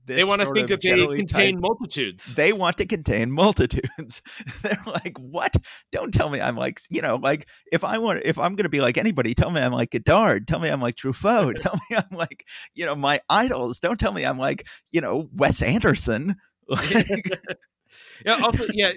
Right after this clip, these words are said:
Speaker 2: n-, n-, nobody, yeah, everybody wants to think that they're infinite. I, I think, like, my, uh, kind of critique of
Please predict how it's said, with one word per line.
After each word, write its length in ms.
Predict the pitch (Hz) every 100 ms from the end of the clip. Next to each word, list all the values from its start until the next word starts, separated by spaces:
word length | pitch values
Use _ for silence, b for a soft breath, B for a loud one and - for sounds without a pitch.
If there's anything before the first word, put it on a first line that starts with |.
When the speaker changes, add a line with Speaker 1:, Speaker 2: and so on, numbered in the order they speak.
| - 185
Speaker 2:
n-, 240 | 196 156
n-, 140 | 202 214
nobody, 600 | 214 240 247 226 202 165
yeah, 140 | 170 165
everybody 280 | 175 190 233
wants 340 | 170 170 170
to 120 | - 151
think 280 | 180 165
that 140 | 139 120
they're 120 | 139
infinite. 500 | 160 170 123 110 98
I, 80 | 147
I 180 | 160 175
think, 260 | 170 202 170
like, 140 | 151
my, 400 | 151 151 170 180
uh, 140 | 160 -
kind 240 | 156 160
of 140 | 147
critique 500 | 131 143 - 190 - -
of 360 | 113 135 135